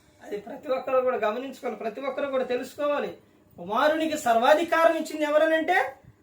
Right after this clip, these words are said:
తండ్రే. ఇప్పుడు, ఆ, తండ్రి తర్వాత ఆస్తి ఈ లోకం సంబంధమైనది అయితే, ఈ లోకంలో అయితే, ఆ, ఏం తీసుకుంటారు?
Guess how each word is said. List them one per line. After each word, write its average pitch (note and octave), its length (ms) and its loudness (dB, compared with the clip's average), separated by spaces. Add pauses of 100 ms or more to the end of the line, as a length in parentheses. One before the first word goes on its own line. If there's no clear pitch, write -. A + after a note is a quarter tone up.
(200)
తండ్రే. C4 720 -2 (440)
ఇప్పుడు, G#3+ 560 -2 (560)
ఆ, G#3 460 -2
తండ్రి C#4 280 -2
తర్వాత D4+ 360 8
ఆస్తి C#4 560 4 (760)
ఈ A3+ 100 -8
లోకం D4+ 340 0
సంబంధమైనది B3+ 640 -2
అయితే, A3+ 200 -4
ఈ C#4 100 -8
లోకంలో A#3 380 0
అయితే, G#3 440 2 (440)
ఆ, F#3 440 -8
ఏం A#3+ 200 2
తీసుకుంటారు? C#4+ 640 2